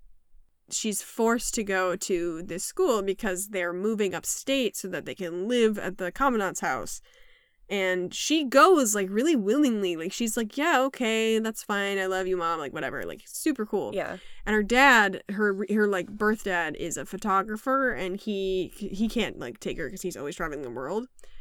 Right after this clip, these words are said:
Speaker 1: And so she goes to the military academy, and of course she doesn't really fit in, and she, you know, has a bunch of problems with authority and conformity. And she, like, butts heads with Christy Carlson Romano,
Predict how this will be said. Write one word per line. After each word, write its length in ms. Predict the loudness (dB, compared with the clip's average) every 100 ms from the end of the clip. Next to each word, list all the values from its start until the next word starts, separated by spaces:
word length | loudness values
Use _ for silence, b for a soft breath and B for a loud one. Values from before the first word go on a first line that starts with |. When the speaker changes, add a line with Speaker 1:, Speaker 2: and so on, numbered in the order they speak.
| b b b b b
Speaker 1:
And 120 | -2
so 80 | 0
she 100 | 0
goes 200 | 2 2
to 60 | 2
the 60 |
military 340 | 2 2 4 2
academy, 480 | 2 0 2 2 2
and 80 | 2
of 80 | 0
course 160 | -6
she 100 | -2
doesn't 220 | -4 -4
really 180 | -4 -6
fit 240 | -4 -2 2
in, 500 | 4 4 4 4 0 b b b -8
and 640 | -4 0 0 -2 -4 -6 -12 _
she, 640 | -6 2 4 4 2 -2 -8 _ _ _
you 160 | -4
know, 80 | -4
has 200 | -2 -2
a 40 | -4
bunch 220 | -6 -6
of 80 | 2
problems 1120 | 6 6 4 2 0 0 -2 -2 -4 -6 -8 _ _ -20 -14
with 380 | -6 -6 -6 -10
authority 960 | -14 -2 6 6 6 2 0 -2 -2 -2
and 240 | -2 0
conformity. 920 | -2 -2 0 2 2 0 -2 -2 -4 -6 b b b b _
And 360 | -2 0 2 0
she, 500 | -2 0 2 0 -2
like, 200 | -6 -2
butts 240 | 0 2 2
heads 360 | 0 0 -2
with 120 | -4
Christy 240 | -4 -4 -2
Carlson 400 | -2 -2 -2 -4
Romano, 800 | 0 4 6 6 6 6 4